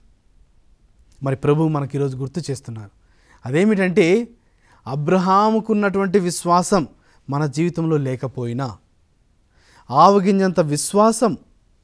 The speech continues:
మన జీవితంలో ఉంటే, అది ఎంతో గొప్పదిగా దేవుడు గుర్తు చేస్తున్నారు. మరి ఈ యొక్క విషయాన్ని మనం ఒకసారి ధ్యానించుకుంటే, వాక్యం ద్వారా గలతీయులకు రాసిన లేఖ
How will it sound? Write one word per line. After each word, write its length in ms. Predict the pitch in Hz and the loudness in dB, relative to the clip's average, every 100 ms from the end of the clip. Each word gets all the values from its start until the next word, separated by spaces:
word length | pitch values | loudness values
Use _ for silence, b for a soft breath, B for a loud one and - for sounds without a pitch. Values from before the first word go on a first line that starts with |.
| _ 117 | _ -8
మన 240 | 127 143 | -4 -4
జీవితంలో 540 | 127 175 190 180 160 | -2 -4 -2 -2 0
ఉంటే, 520 | 139 139 170 135 160 180 _ _ _ _ - | -2 -2 -2 0 -4 -6 _ _ _ _ -10
అది 160 | 143 165 | -6 -4
ఎంతో 540 | 135 151 147 185 196 | -4 -6 -4 0 0
గొప్పదిగా 540 | 160 139 139 147 147 139 | 0 -4 -2 -2 -2 -2
దేవుడు 260 | 127 135 | -2 -4
గుర్తు 340 | 127 117 151 127 | -6 -12 -10 -12
చేస్తున్నారు. 420 | - 110 101 90 _ _ _ _ _ _ _ _ _ _ _ _ _ _ _ 160 | -12 -14 -16 -20 _ _ _ _ _ _ _ _ _ _ _ _ _ _ _ 0
మరి 140 | 185 | 4
ఈ 20 | |
యొక్క 180 | 185 175 | 4 4
విషయాన్ని 400 | 175 180 254 240 | 0 2 4 4
మనం 320 | 214 190 147 - _ 143 | 2 0 -4 -10 _ -10
ఒకసారి 340 | 156 190 196 | 0 2 4
ధ్యానించుకుంటే, 840 | 151 170 202 - 175 160 143 170 - b b - | 2 2 0 -4 -2 0 0 -2 -6 b b -4
వాక్యం 460 | 139 175 220 196 | -2 0 0 0
ద్వారా 480 | 160 165 160 147 147 b b b 135 | 2 2 4 2 0 b b b 2
గలతీయులకు 440 | 175 190 226 220 | 2 4 2 4
రాసిన 320 | 170 151 156 147 | 2 2 0 2
లేఖ 260 | 139 139 | 0 2